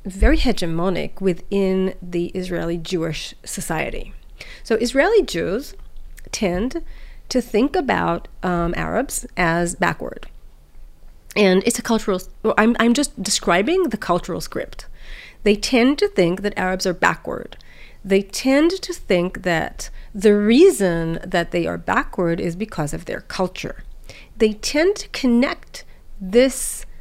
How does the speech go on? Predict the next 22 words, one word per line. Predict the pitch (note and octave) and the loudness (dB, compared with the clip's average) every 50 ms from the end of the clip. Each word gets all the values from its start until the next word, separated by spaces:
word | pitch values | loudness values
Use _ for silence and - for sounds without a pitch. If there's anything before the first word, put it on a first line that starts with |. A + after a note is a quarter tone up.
| - - - - - - - - | -14 -14 -14 -14 -16 -18 -2 2
axiom | F3 F#3 F3+ - - - - - - G3+ B3 C4+ | 2 2 4 2 -2 -6 -6 -4 -2 -2 -2 0
of, | F#3+ E3 - | -2 0 0
like, | F3 - - - - - - - - - - - - | 0 -2 -2 -4 -12 -16 -16 -18 -18 -14 -12 -10 -10
backwardness | - E3 - E3+ D#3+ - - A3+ G#3+ G3+ G#3 G3 F#3+ F#3+ F3+ - - - - - - - | -2 0 2 2 2 0 0 0 0 2 2 2 2 0 -2 -4 -8 -12 -14 -14 -6 -2
and | F3 F3+ F3 E3+ E3+ E3 - - - - - - | 0 0 2 0 0 -4 -6 -10 -16 -18 -14 -8
culture | - - - - - - - C4+ D#4 F4+ A4 A4 - - - - - - - - - - - - | -6 -4 -4 -4 -4 -2 0 0 2 2 0 -2 -4 -10 -14 -16 -16 -16 -18 -20 -20 -20 -12 -8
with, | G#3 F#3 F#3 A#3 A#3+ B3+ C4 C#4+ D4+ D4+ D4 F4+ F4+ F4+ - - - - - - - - | -4 4 8 10 10 10 10 8 6 4 2 0 -2 -4 -8 -16 -20 -20 -20 -18 -4 0
um, | - G#3+ G#3 G3+ G3+ G3+ G3+ G3 G3 G3 G3 G3 G3 G3 G3 G3+ F#3+ - - - - - - - - - - - - - - - - - - - - - | 2 4 4 4 4 4 2 2 2 2 2 2 0 0 -2 -2 -4 -8 -14 -18 -18 -20 -20 -18 -18 -16 -16 -14 -14 -14 -14 -16 -16 -18 -18 -18 -12 0
the | - A#3 | 2 4
status | A#3 - - - G#3 F#3+ F#3 G3 - - | 4 4 4 8 8 8 8 6 2 -2
of | D#3+ D3+ D#3 | -4 -4 -2
women, | E3+ E3+ E3+ - F3 A3+ D4+ F#4+ G#4+ A4+ - - - - - - - - - | -2 -2 -2 -2 0 0 2 2 2 2 0 -4 -12 -16 -16 -14 -14 -8 -6
right? | F3+ E3 F3+ - G3 | -2 0 2 2 2
So | - G#3+ F#3+ F#3 | 2 2 4 4
they | F#3 F3+ G3+ | 4 2 2
tend | - - - A#3+ B3 A3+ A#3 B3 A#3+ A#3 - | 0 -2 -2 0 2 4 4 2 2 0 -2
to | - A3 | -4 -4
see | - - - A3 A3 | -4 -2 0 0 0
that | G3+ F#3+ F#3+ - | 0 0 -2 0
this | F#3+ F3 D#3+ - | -2 -2 -2 -2
is | G3 F#3 - | -4 -6 -6
connected. | - - F3 D#3+ - - - - - C#4+ E4+ F#4+ F#4 | -4 -4 -4 -4 -4 -6 -6 -6 -6 -4 -4 -4 -6